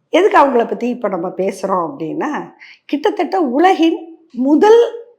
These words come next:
பெண் மருத்துவர் என்று அவர்களை சொல்லுகிறார்கள். அவர்கள் காலத்துல வந்து ஒரு பெண் வந்து மருத்துவ தொழில் படிப்பது தடை செய்யப்பட்டிருந்தது. இங்க மட்டும் இல்லைங்க, உலகம் முழுவதும் இதுதான் பெண்களோட நிலை.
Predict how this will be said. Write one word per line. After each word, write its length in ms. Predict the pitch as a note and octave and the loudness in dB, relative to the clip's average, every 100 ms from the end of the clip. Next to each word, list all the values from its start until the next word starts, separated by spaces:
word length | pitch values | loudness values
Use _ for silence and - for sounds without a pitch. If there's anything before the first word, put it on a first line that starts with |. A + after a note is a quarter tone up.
| _ _ | _ _
பெண் 280 | D#4 D#4 | 4 6
மருத்துவர் 680 | D4 A3+ G#3 - F#3 F#3+ - - | 4 0 -6 -4 -4 -4 -6 -8
என்று 540 | F#3+ G#3 G3+ E4+ - | -4 -4 -4 -4 -4
அவர்களை 440 | - G3+ F3+ G3+ - | -4 -4 -2 -6 -6
சொல்லுகிறார்கள். 640 | F3+ E2 D#2+ - - - _ _ _ _ _ _ _ | -8 -10 -12 -12 -16 -20 _ _ _ _ _ _ _
அவர்கள் 540 | A#3 C#4 B4 B4 B4 | 4 6 6 6 6
காலத்துல 560 | D4+ C#4 D#4 E4+ C#4 A#3+ | 6 6 6 4 0 0
வந்து 520 | G3 F#3+ C4+ A4 - - | -2 -4 -2 -4 -6 0
ஒரு 260 | B3 B3 | 2 4
பெண் 260 | B3+ E4+ G4 | 4 2 4
வந்து 300 | C4+ A3+ E4+ | 0 -2 0
மருத்துவ 440 | B3+ C4+ D4 D#4 | 0 0 -2 -4
தொழில் 460 | D4 A3+ G3 G3 F#3 | -2 -2 -2 -4 -4
படிப்பது 760 | F#3 F#3 F#3+ F3+ C4+ A4 - _ _ _ _ | -4 -4 -2 -2 0 -2 -12 _ _ _ _
தடை 280 | - C#4+ G#4+ A4 F#4+ | 2 6 6 4 0
செய்யப்பட்டிருந்தது. 760 | C4 A#3 F3+ F3 E3+ E3 E3+ - _ _ _ _ _ _ | -2 -4 -6 -8 -8 -10 -10 -14 _ _ _ _ _ _
இங்க 340 | B3+ D#4+ F4+ | 2 4 6
மட்டும் 380 | D#4 D#4 E4+ B3 | 4 2 0 0
இல்லைங்க, 300 | F#3 G#3+ G#4 | -2 -4 -6
உலகம் 440 | - G3+ A3+ B3 C4 | -4 -2 -2 0 2
முழுவதும் 460 | C#4+ E4 F#4 G#4 | 2 2 0 0
இதுதான் 340 | D#4+ A#3 C#4+ C#4 | 0 2 2 2
பெண்களோட 560 | G#3+ G#3+ G#3 F#3 F3 | -4 -4 -4 -4 -4
நிலை. 460 | E3 D#3+ A3+ A4+ | -8 -4 -4 -6